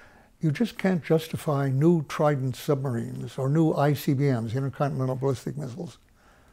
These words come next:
against isis, uh, or against Afghanistan,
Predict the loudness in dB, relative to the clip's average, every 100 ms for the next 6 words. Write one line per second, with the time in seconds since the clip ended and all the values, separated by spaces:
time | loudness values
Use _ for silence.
0 | -2 0 2 0 2 2 2 0 -8 -12
1 | -20 _ _ _ _ -20 -12 -2 0 0
2 | 4 4 6 4 4 4 4 2 0 -2
3 | -6 -10 -10 -14